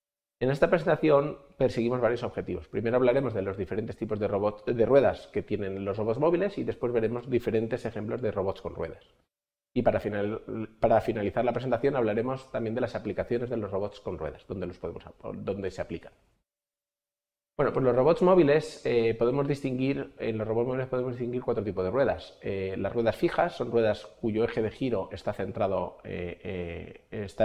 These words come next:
eh, en el centro de la rueda y está fijado al chasis del robot. El ángulo de la rueda y el chasis no cambia,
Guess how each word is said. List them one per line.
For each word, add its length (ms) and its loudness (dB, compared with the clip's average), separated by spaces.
eh, 400 -6
en 120 -6
el 100 -4
centro 260 -4
de 40 4
la 60 4
rueda 340 0
y 80 -2
está 160 0
fijado 300 0
al 100 2
chasis 320 -4
del 160 0
robot. 400 -4
El 120 6
ángulo 240 6
de 60 8
la 100 8
rueda 180 6
y 60 2
el 100 2
chasis 380 0
no 100 -2
cambia, 360 -2